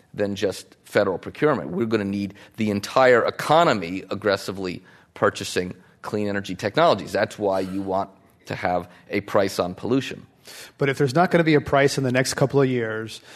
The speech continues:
Speaker 2: uh, and it looks like we, maybe we should touch on the international process, which seems stalled at this point.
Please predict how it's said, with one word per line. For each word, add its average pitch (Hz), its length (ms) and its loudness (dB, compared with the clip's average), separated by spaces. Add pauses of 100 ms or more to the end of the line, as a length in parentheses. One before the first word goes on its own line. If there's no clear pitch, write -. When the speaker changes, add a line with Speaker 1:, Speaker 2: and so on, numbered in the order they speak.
(260)
Speaker 2:
uh, 120 460 4
and 120 180 -2
it 135 40 -10
looks 165 240 2
like 127 240 4 (180)
we, 135 300 -4
maybe 131 160 0
we 131 100 2
should 127 180 -4
touch 135 220 2
on 131 100 2
the 127 60 -2
international 131 480 2
process, 117 560 -2
which 123 180 -2
seems 120 380 -2
stalled 113 760 2 (380)
at 123 200 2
this 135 140 0
point. 131 400 0